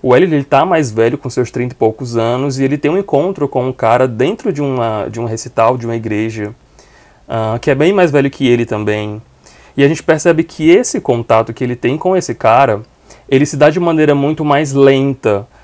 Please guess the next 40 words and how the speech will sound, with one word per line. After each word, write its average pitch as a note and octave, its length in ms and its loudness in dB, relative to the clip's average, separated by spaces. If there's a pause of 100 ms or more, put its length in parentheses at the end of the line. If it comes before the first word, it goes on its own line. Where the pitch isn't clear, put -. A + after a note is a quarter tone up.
(120)
é A#2+ 100 0
muito D3 460 -2
mais, C3+ 680 2
é, B2 220 4
do B2 160 -2
dia B2+ 240 2
a B2+ 60 4
dia, A#2 720 0
do B2 160 -10
segundo B2 340 -4
encontro, B2+ 540 0
do A#2+ 100 -4
terceiro. B2+ 800 0 (300)
Então, C#3+ 240 2
ao D#3 100 6
contrário E3+ 380 0
do A#3+ 100 -6
que - 80 -4
acontece B2+ 480 0
com G#2+ 140 0
o G#2 60 -6
pai, B2 420 2 (380)
não F#3 240 2
é F#3+ 40 4
um F#3+ 120 0
sentimento C#3 680 -2
que C#3+ 80 -2
acontece C3+ 560 2
de D3 80 -6
uma D#3+ 140 2
hora D3 140 6
pra D3 200 4
outra, D#3+ 380 4
porque - 140 -4
é C3 40 -2
praticamente D#3 600 -2
isso D#3+ 360 2
que - 120 -8
o A#2 40 -4
Samuel, A#2 540 -2